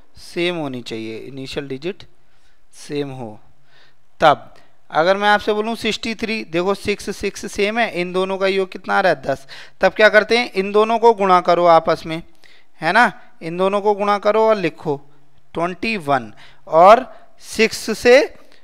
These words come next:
अगला जो नंबर है, सिक्स से अगला जो नंबर है उससे गुणा कर दो। कितना?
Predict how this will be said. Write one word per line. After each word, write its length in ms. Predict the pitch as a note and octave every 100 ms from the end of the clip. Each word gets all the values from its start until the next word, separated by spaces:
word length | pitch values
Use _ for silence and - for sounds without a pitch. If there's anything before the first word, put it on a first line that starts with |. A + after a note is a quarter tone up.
| - - -
अगला 380 | E3 F3+ G#3+ A3
जो 140 | A3+
नंबर 360 | A3 G#3+ G#3+ G#3+
है, 120 | E3 A#2 - - - -
सिक्स 460 | - F3+ - G3+
से 180 | - A3+ D4 - - -
अगला 340 | D#3+ E3+ G#3+ A#3
जो 140 | A3+
नंबर 340 | G#3+ G3+ G3 E3+
है 320 | B2 - - -
उससे 340 | F#3 F3 A3+
गुणा 240 | F#3+ F3+ E3
कर 180 | D3 B2
दो। 180 | B2 B2 -
कितना? 400 | E3 - A3